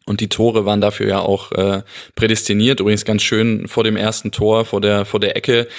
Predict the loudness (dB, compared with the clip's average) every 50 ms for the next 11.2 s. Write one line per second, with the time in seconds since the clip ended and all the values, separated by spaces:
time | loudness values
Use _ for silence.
0 | -18 -18 -20 -20 _ -8 -4 -2 0 0 0 0 0 -2 -2 -2 0 0 0 0
1 | -2 -2 -4 -2 0 2 2 2 2 -2 -4 0 2 4 4 4 2 0 -2 -4
2 | -4 -6 -6 -8 -10 -10 -8 -8 -8 -4 -2 0 0 0 0 0 0 0 0 0
3 | 0 0 2 2 2 2 2 2 2 2 2 0 -2 -2 0 -2 -2 -4 -4 -4
4 | -2 -2 -2 -2 -2 -4 -6 -10 _ -20 -20 -20 -20 _ _ -4 -2 -2 -2 -4
5 | -2 0 0 0 0 0 0 0 0 0 0 0 -2 0 0 -2 -4 -2 -2 -2
6 | 0 -2 -2 -2 -2 -2 -2 -2 -4 -6 -8 -6 -4 -4 -2 -2 -2 -2 -2 0
7 | 0 0 0 -2 -2 -4 -8 -10 -10 -10 -10 -10 -10 -12 -14 -14 -16 -14 -12 -12
8 | -12 -12 -10 -8 -6 -4 -2 -2 -2 -2 -4 -2 -4 -4 -4 -4 -2 -2 0 0
9 | 0 0 0 -2 0 0 0 -2 0 -2 -4 -2 0 0 2 2 2 0 -2 0
10 | 2 2 2 2 0 0 -2 0 0 -2 -2 -2 -2 -2 -2 -4 -6 -6 -6 -6
11 | -6 -6 -8 -8